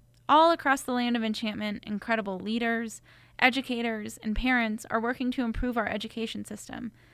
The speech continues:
and this podcast features their stories.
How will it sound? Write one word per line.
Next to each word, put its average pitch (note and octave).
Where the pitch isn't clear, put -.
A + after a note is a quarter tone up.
and B3
this D#4+
podcast D#4+
features B3+
their A3
stories. -